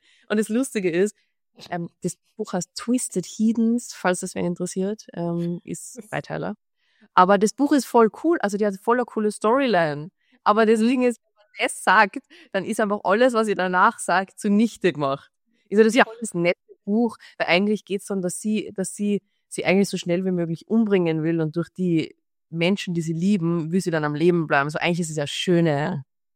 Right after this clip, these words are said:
Speaker 2: Mhm.
Speaker 1: schöne Ding, dass sie wieder
Speaker 2: Schöne
Speaker 1: Erfüllung findet.
Speaker 2: Einschlafgeschichte.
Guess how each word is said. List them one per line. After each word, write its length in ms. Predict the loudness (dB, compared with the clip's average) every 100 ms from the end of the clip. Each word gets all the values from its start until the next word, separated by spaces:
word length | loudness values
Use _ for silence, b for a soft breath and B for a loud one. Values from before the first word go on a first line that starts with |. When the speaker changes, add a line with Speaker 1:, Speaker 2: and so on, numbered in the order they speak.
| _ _ _
Speaker 2:
Mhm. 120 | -20 0
Speaker 1:
schöne 320 | 4 4 4
Ding, 220 | 2 2
dass 100 | -2
sie 180 | -10 -6
wieder 120 | -4
Speaker 2:
Schöne 140 | 0 0 2
Speaker 1:
Erfüllung 60 | 2
findet. 180 | 2 2
Speaker 2:
Einschlafgeschichte. 920 | -2 -2 -2 -2 -4 -6 -12 -12